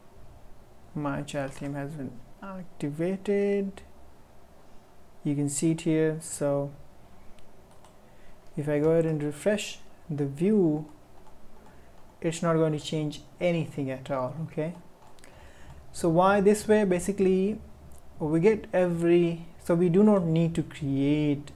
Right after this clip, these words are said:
everything ourselves. We just need to change if we don't like anything from the parent theme.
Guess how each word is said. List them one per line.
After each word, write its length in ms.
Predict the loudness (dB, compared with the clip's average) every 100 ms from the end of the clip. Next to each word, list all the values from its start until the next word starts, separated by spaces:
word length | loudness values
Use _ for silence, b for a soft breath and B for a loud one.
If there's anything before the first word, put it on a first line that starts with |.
| -8
everything 760 | -4 0 -2 0 -2 0 -4 -8 -8
ourselves. 920 | -6 -6 -8 -6 -2 -2 -4 -8 -12 -14 -20 B B B B -4
We 80 | -4
just 260 | 2 2 4
need 240 | 2 2
to 80 | -4
change 600 | -6 0 2 2 2 0
if 180 | -2 -4
we 60 |
don't 300 | -2 -2 -2
like 220 | -4 -4
anything 440 | -4 -4 -4 -8 -8
from 520 | -10 -8 -4 -2 -4 -6 -14 -8
the 80 | -8
parent 560 | -8 -4 -2 -2 -6 -10
theme. 420 | -8 -8 -6